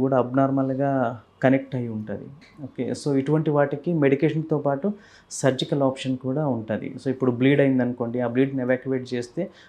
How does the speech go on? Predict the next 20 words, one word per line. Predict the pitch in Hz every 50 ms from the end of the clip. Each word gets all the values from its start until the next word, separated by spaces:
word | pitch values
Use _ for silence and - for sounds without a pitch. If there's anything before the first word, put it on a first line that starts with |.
| _ -
ఫిట్స్ | 143 135 - - - 151
కొన్ని | 143 143 135 131
మంత్స్ | 127 131 131 135 135
యూజ్ | 131 127 120 131
చేస్తే | 123 120 151 147 -
సరిపోతుంది. | 127 113 110 110 113 110 - 110 107 107 -
కొంచెంమందికి | 127 123 127 127 131 135 135 135 - 135 - -
ట్రామా, | 131 127 127 131 135 127 117 117
దెబ్బ | 120 117 123 135 139 131
తగులుతుంటుంది, | 120 117 113 110 113 107 107 110 107 107 107 -
తగిలినందువల్ల | 123 120 131 135 139 139 135 135 131 127 135 131 127
వస్తుంటుంది, | 123 - - 120 107 120 113 117 117 123
వాళ్ళకి | 131 135 135 135 131 - -
కొన్ని | 135 135 135 131 131
మంత్స్, | 127 127 127 - -
టూ | 143 135 123 123
ఇయర్స్ | 127 123 120 - - - 131 123
మెడికేషన్స్ | 120 123 135 131 - 131 123 - -
పెడితే | 120 120 - 135 - -
సరిపోతుంది. | 113 110 - - 113 110 - 110 107 110